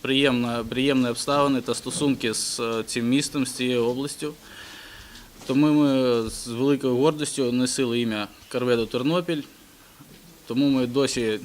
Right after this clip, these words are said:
незважаючи на те, що зараз сам корабель знаходиться на окупованій території, на запрошення громадської організації приїхали поздоровити ваш, ваше місто з цим святом.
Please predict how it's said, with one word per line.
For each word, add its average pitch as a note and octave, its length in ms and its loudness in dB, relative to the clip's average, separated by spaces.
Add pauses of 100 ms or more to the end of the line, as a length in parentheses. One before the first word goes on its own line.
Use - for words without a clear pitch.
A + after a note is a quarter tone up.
незважаючи C3 680 2
на B2 80 -2
те, B2 200 0
що G#2+ 300 -2
зараз A2 480 -4 (320)
сам C3 260 -2
корабель B2 380 0
знаходиться A#2 480 0
на A#2 100 -4
окупованій B2 480 0
території, D#3 600 -2 (1400)
на C3+ 160 4
запрошення B2+ 800 0 (240)
громадської C3 420 2
організації C#3 600 2
приїхали C#3 640 0 (380)
поздоровити A#2+ 560 0
ваш, A2+ 420 -4 (460)
ваше B2+ 280 -2
місто D3+ 500 0 (680)
з - 80 -10
цим B2+ 200 -2
святом. G2+ 400 -4